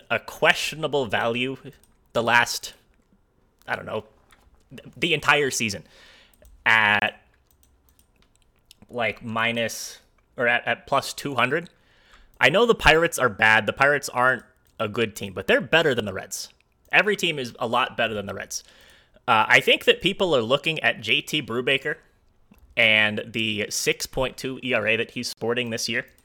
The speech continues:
and saying, "Oh, this is a good spot for the Reds," especially also looking at Connor Overton and his one point six nine E R A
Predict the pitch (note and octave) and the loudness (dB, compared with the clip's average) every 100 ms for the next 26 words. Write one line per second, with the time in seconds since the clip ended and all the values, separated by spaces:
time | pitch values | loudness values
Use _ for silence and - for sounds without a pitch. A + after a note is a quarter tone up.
0 | _ _ _ _ A2+ G#2 - A#2 - A2+ | _ _ _ _ -6 -4 0 0 0 -2
1 | A#2 - - F3+ - - _ _ _ - | -4 -10 -2 -2 -2 -10 _ _ _ -8
2 | - B2 G#2 G#2 G#2+ - - A2+ - B2+ | -6 -6 -8 -8 -8 -6 -6 -6 -4 -6
3 | B2+ D#3+ B2 - - - D#3 D#3 D#3+ C3+ | 0 2 2 0 -10 -2 0 0 -2 0
4 | B2+ - A#2+ A#2+ A2 G2+ - B2 C3 C3 | 0 0 -4 -2 -4 -4 0 0 2 0
5 | E3 C3 - F#2 F#2 G2 G2+ - B2+ C#3 | 0 -2 -8 -10 -10 -10 -8 -2 -2 -2
6 | C3 B2+ - B2 A#2 A#2 G#2 A2 G#2 G#2+ | -4 -4 -4 -4 0 0 0 -2 0 -2